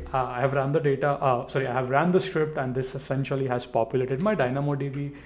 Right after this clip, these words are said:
with some fake data, uh, as you can see in this, uh, screen. All right, now let's move to the serverless, uh, framework, uh, and this is where all the magic happens, right? And I'll try my best to go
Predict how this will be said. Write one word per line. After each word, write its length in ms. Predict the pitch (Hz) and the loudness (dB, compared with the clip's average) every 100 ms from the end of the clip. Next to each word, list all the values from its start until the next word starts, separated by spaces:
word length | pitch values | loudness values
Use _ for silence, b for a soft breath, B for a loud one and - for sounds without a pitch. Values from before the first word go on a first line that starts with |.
| B | B
with 140 | 156 151 | -8 -4
some 260 | 165 156 | -2 -2
fake 280 | 151 143 135 | -2 -4 0
data, 300 | 135 127 156 | 0 2 0
uh, 320 | - 139 135 139 | -2 -2 -2 -2
as 160 | 127 | -2
you 60 | 135 | -2
can 160 | 139 | -2
see 120 | 127 131 | -2 -4
in 100 | 127 | -4
this, 240 | 135 - | -4 -6
uh, 240 | 120 117 117 | -8 -8 -12
screen. 360 | - 117 107 - B B B B B B B - | -12 -12 -12 -14 B B B B B B B 6
All 140 | 208 | 8
right, 200 | 220 190 | 10 8
now 100 | 156 | 6
let's 300 | 160 214 - | 4 4 4
move 320 | 214 262 262 262 | 8 8 8 6
to 300 | 233 220 208 | 4 6 4
the 220 | 165 170 | 4 4
serverless, 720 | 165 - 151 180 190 185 - | 2 0 4 6 6 2 0
uh, 140 | 165 151 | -2 -2
framework, 600 | 151 147 160 170 190 - | 0 0 0 0 -2 -4
uh, 20 | |
and 580 | 76 151 147 143 143 147 | -4 -2 -2 -2 -2 -2
this 140 | 143 | 0
is 140 | 170 160 | 0 2
where 160 | 170 | 2
all 100 | 151 | 2
the 120 | 151 127 | 0 0
magic 380 | 120 123 147 | 0 -2 -2
happens, 380 | 139 131 139 143 | -2 -4 -4 -6
right? 160 | 123 131 | -6 -4
And 180 | 127 127 | -4 -2
I'll 140 | 127 127 | -2 -2
try 180 | 139 | 0
my 140 | 143 143 | 0 0
best 260 | 123 123 | 0 -2
to 60 | 131 | -4
go 320 | 123 120 120 | -2 -2 -2